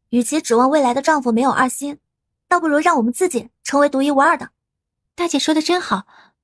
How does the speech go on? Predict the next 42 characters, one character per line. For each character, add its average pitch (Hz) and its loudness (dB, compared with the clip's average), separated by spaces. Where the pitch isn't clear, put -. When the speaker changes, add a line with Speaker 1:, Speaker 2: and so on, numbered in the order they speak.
Speaker 2:
我 - -2
觉 277 0
得 302 0
大 330 0
姐 269 -2
说 294 0
的 311 0
对。 311 0
如 285 0
果 311 4
以 277 2
后 277 -2
我 262 0
的 226 -4
丈 277 -2
夫 269 -4
变 269 -4
心， 269 -6
那 370 2
我 294 2
一 247 0
定 339 -2
不 294 -2
会 294 2
忍 233 0
气 214 -6
吞 262 -6
声 262 -2
的。 240 -4
离 208 0
了 277 0
他， 240 -8
我 226 -4
相 339 0
信 339 -2
我 320 2
也 285 2
能 214 4
生 320 -4
活 294 -4
下 208 -2
去。 208 -6